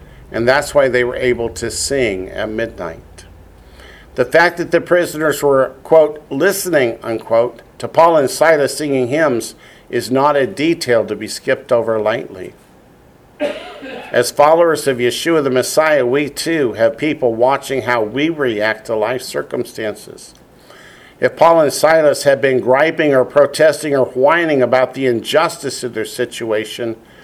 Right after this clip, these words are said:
the jailer may never have been drawn to believe in the Lord Yeshua. But they responded to their situation gracefully and with joy. Their actions were completely foreign to how others expected them to react.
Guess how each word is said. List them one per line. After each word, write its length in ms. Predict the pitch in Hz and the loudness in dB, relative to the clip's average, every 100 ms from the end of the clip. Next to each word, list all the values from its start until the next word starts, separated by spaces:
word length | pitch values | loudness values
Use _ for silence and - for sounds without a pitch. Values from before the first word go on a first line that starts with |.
| - - - _ | -20 -20 -20 _
the 120 | 120 | -4
jailer 420 | 113 131 156 156 135 | -2 0 2 2 2
may 220 | 120 113 | 2 0
never 380 | 110 123 127 131 | 2 2 4 4
have 180 | 131 | 4
been 180 | 135 131 | 2 0
drawn 400 | 117 120 135 156 | 0 2 2 0
to 120 | 123 113 | -2 -4
believe 460 | 98 101 101 98 | -4 -4 -4 -6
in 120 | 101 | -8
the 80 | 98 | -6
Lord 300 | 95 95 95 | -6 -6 -8
Yeshua. 540 | 90 92 - 95 87 85 - _ _ _ _ _ - 165 - - _ | -10 -12 -10 -10 -10 -14 -20 _ _ _ _ _ -20 -20 -20 -20 _
But 180 | - 123 | -2 2
they 140 | 147 | 2
responded 600 | 147 139 - 143 151 151 | 2 0 0 0 2 0
to 100 | - | -4
their 160 | 131 123 | -2 -2
situation 840 | 120 151 147 147 139 139 - 123 117 | -2 -2 -2 -2 0 0 0 -2 0
gracefully 560 | 120 143 147 - 147 | 0 0 -2 -4 0
and 80 | 139 | 0
with 180 | 131 117 | 0 -4
joy. 520 | 107 135 135 110 90 - _ _ _ - - _ | -2 0 0 -2 -6 -20 _ _ _ -20 -20 _
Their 120 | - 123 | 0 2
actions 460 | 143 147 170 143 | 2 -2 -4 -2
were 140 | 143 139 | 0 0
completely 640 | 139 127 147 165 180 143 | 0 0 -2 -2 -2 -6
foreign 560 | - - 165 196 151 120 | -4 2 4 4 2 0
to 60 | |
how 180 | 110 117 | 0 0
others 440 | - 131 139 127 | 0 0 2 0
expected 680 | 131 127 - 143 143 143 120 | -2 -6 -2 0 2 0 -2
them 180 | 120 120 | 0 0
to 120 | - 110 | -2 -6
react. 640 | 110 110 113 120 101 - | -6 -6 -4 -2 -4 -8